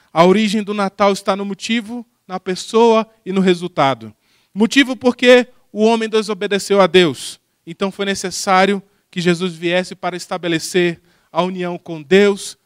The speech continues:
e o homem que havia se perdido. A origem do Natal está na pessoa, porque somente a pessoa do Senhor Jesus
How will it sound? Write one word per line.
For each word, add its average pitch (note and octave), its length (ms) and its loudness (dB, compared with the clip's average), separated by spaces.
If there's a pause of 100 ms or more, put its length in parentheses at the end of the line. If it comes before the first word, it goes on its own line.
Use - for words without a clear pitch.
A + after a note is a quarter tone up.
e F#3+ 100 -6
o F#3 60 4
homem F3+ 280 4
que E3+ 120 -4
havia D#3 240 0
se D#3 120 -10
perdido. C3+ 560 -6 (720)
A E3+ 120 8
origem B3 320 4
do A#3 120 -2
Natal A#3 360 2
está A3+ 220 0
na A3+ 100 4
pessoa, A#3 400 4
porque A#3 280 -8
somente B3 640 2
a B3 60 2
pessoa B3+ 440 4
do A3 80 -6
Senhor A#3 300 -2
Jesus G#3 600 0